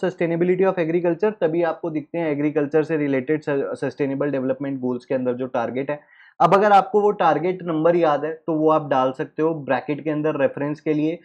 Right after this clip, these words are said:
एग्जामिनर के ऊपर अच्छा इम्पैक्ट पड़ेगा। नहीं याद है, तो जिस तरीके से मैंने स्टेटमेंट लिखी है, बस वैसे लिख दो।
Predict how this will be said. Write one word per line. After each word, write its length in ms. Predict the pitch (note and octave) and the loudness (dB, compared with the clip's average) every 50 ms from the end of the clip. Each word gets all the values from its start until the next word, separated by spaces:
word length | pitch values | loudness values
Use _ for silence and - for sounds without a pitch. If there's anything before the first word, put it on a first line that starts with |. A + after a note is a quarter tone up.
| _ _ _ - | _ _ _ -6
एग्जामिनर 540 | D3 C#3 C3 D3 C3+ C3+ C#3+ D3 D3 D3 C#3+ | -4 -2 0 0 0 0 0 -2 -2 -2 0
के 80 | D3+ | 0
ऊपर 200 | D#3 D3 D#3 D3+ | -2 -2 -2 -4
अच्छा 240 | D3 C#3 - - D#3 | -4 -6 -6 -6 -8
इम्पैक्ट 380 | D3+ D3+ D3 D3+ D3 C#3+ - - | -6 -4 -2 -2 -2 -2 -2 -2
पड़ेगा। 300 | D#3+ D3+ D3+ D#3 E3+ F3 | 0 0 2 2 2 0
नहीं 300 | E3 D#3+ D3+ D#3+ F3 F3 | 0 -2 -2 -2 -2 -2
याद 220 | E3+ E3 D#3 D3+ F#3 | -2 -2 -2 -2 -2
है, 120 | G3+ G3+ - _ | -4 -6 -4 _
तो 200 | F3+ F3 C#3 - - D3+ | -2 -2 -2 -4 -6 -8
जिस 240 | C#3+ C3+ D3+ C#3+ - | -6 -4 -4 -4 -2
तरीके 300 | - D#3+ D#3 C#3+ D#3+ D#3 | -2 -2 0 0 -2 -2
से 100 | D#3 E3+ | -2 -4
मैंने 240 | D#3+ D3+ D3 D#3 D#3 | -6 -4 -4 -4 -4
स्टेटमेंट 420 | D#3 - D#3 C3+ D3+ D#3 D#3 D3+ | -4 -4 -4 -4 -4 -4 -4 -4
लिखी 200 | D3 C3 - E3+ | -4 -4 -4 -4
है, 60 | E3+ | -2
बस 160 | D#3+ D#3+ D#3+ - | -2 -2 -2 0
वैसे 200 | C3+ A#2 - C3 | -2 -2 -2 -4
लिख 160 | A2+ G2+ F#2+ | -6 -6 -8
दो। 240 | A2 G2+ G2+ G#2 - | -10 -14 -14 -14 -14